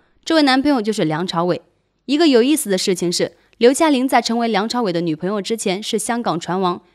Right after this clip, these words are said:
许爱洲的孙子许晋亨的女朋友，而梁朝伟则是她闺蜜曾华倩的男朋友。可是曾华倩和梁朝伟经常吵架闹分手，刘嘉玲就去做和事佬。这一来二往，她和梁朝伟就有了感情，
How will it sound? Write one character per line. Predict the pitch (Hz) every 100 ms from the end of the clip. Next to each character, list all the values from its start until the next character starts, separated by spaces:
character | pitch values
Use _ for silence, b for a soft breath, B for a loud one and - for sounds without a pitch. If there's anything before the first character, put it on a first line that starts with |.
| _
许 | - - 180
爱 | 220 196
洲 | 226 233
的 | 269
孙 | - 247
子 | 240 -
许 | - 175
晋 | 165 208
亨 | 220 277
的 |
女 | 214 151
朋 | 147 151
友， | 165 _ _ _ _ -
而 | 277
梁 | 302 320
朝 | 320 311
伟 | 262
则 | - 175
是 | 190 214
她 | 208
闺 | - 254
蜜 | 262 165
曾 | - 247
华 | 226 202
倩 | -
的 | 233
男 | 156 147
朋 | 156
友。 | 160 160 _ _ _ _ _
可 | - 294
是 | 320
曾 | 311 339
华 | 311 311
倩 | 330 262
和 | 247
梁 | 240
朝 | 269 262
伟 | 160
经 | - 254
常 | 240 208
吵 | 170 165
架 | 190
闹 | 202 180
分 | 240
手， | 262 - b b b
刘 | 180 190
嘉 | 220
玲 | 214 190
就 | 202
去 | 208
做 | 208 196
和 | - 165
事 | 202 226
佬。 | 156 - _ _ _ _ _ _ _ _ _ _
这 | -
一 | - 339
来 | 269
二 | 262 311 269
往， | 185 170
她 | 202
和 | 220 226
梁 | 185 214
朝 | 233
伟 | 233 165
就 |
有 | 190 156
了 | 170
感 | 175 156
情， | - 170